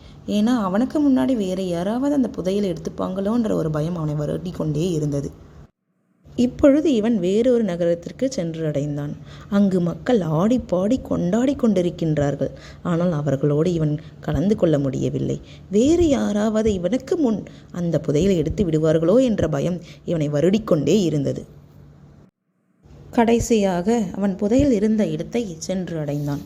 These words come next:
அங்கிருந்த ஒவ்வொரு இடத்திலும் தேட ஆரம்பித்தான். அங்கு எங்கு தேடியும் அவனுக்கு புதையல் கிடைக்கவில்லை. அதில் மிகுந்த கோபம் கொண்டான்.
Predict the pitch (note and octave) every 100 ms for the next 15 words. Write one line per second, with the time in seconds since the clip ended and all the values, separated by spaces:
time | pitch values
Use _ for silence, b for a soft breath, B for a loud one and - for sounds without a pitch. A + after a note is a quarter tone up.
0 | B B B B G#3+ C4 C4 B3 D4 D#4
1 | B3 F#3+ A3 B3 F3+ F3+ F#3+ A#3 A#3 -
2 | A#3+ A#3 F3 F3 D3 D#3 C3+ - - _
3 | _ _ _ _ - - A3+ A#3+ G#3+ -
4 | G#3 B3 D#4 G4+ E4 C4 A3+ C4+ F#4 C#4
5 | A3 B3+ A#3 F#3+ G3+ G3+ D#3+ D#3+ D#3 D3
6 | C#3+ C#3+ - B B - G#3 F#3+ E3+ E3+
7 | G#3 B3 D4+ - F3+ F3+ F3+ F3 D#3 D3+
8 | D3+